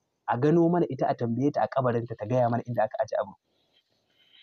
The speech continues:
Na'am, wa akbaratuhu bismiha, sai ya ce mata ya sunanta. Sai ta ce sunanta kaza. Wasmil mayyi-, ah, ya sunanki? Ta ce sunana kaza. Wasmil mayyiti, ke wacce ta mutum ya sunanta? Ta ce ita ma sunanta kaza. Sahibatiha, wannan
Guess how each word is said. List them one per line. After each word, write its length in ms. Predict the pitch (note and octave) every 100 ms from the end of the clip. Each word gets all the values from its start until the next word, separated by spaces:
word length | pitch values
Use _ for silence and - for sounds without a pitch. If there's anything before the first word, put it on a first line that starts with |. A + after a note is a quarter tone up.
| _ _ _ - _ -
Na'am, 240 | G3+ A3
wa 200 | E3+ D#3+ A3
akbaratuhu 640 | A3+ A3+ F#3 F#3+ F#3 E3
bismiha, 380 | E3 F3 D3+ C#3
sai 120 | D#3
ya 40 | F3
ce 140 | F3+
mata 200 | D#3 D#3
ya 120 | B2+ B2
sunanta. 540 | - D3 D#3 D3 B2 - _ _ _ _
Sai 280 | - - C#3
ta 100 | D3+
ce 120 | D3
sunanta 420 | B2+ C3+ C#3 B2
kaza. 320 | A2+ G#2+ G#2 - _ -
Wasmil 440 | D3 D3 C#3 B2
mayyi-, 320 | A2+ A2 C3 A#2
ah, 120 | A2+ A#2
ya 220 | B2 B2
sunanki? 420 | D#3 D#3 D#3+ D#3
Ta 60 | B2+
ce 120 | A#2+
sunana 400 | - C3 C3 C3+
kaza. 240 | B2 G#2+ G2 - _ _ _ _ A2+
Wasmil 400 | C#3+ F3+ D#3 C#3+ B2+
mayyiti, 340 | A#2 C#3+ C3+
ke 240 | B2 D#3+ E3+
wacce 280 | - F3 -
ta 100 | C#3+
mutum 260 | D3 D3 B2 A2+
ya 80 | G2+
sunanta? 540 | - C3 C3+ B2+ G#2+ _ _ _ _ _ _
Ta 60 |
ce 80 | B2+ A#2+
ita 180 | C3
ma 100 | C3+
sunanta 380 | C3+ C#3 C#3 B2+
kaza. 240 | A2+ G#2 G2 _ _ _ _ _ _ _ _
Sahibatiha, 680 | - C#3+ C#3+ B2+ B2 A#2 A2
wannan 320 | A2+ A#2+ C#3+